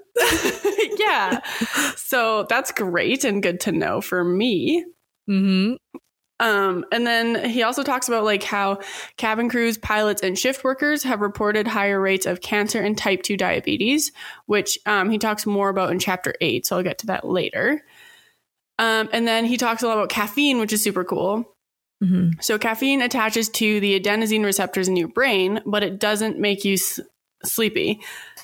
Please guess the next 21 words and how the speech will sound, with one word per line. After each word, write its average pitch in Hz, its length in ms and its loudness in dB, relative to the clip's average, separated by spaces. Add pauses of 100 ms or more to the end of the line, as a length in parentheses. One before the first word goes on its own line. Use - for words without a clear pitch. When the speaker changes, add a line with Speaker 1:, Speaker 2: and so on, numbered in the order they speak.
(120)
Speaker 1:
So 208 400 0
it 208 140 2
instead, 208 500 0
it 196 100 -2
just 202 220 0
masks 196 560 0
the 208 140 2
effects 185 400 -2
of 185 100 0
adenosine. 214 720 0 (520)
And 226 180 0
then, 202 440 0
um, 190 640 0 (220)
the 220 200 0
adenosine 208 460 2
just 202 200 0
continues 214 560 2
to 208 120 0
build 196 400 0
and 190 200 0
grow, 185 460 0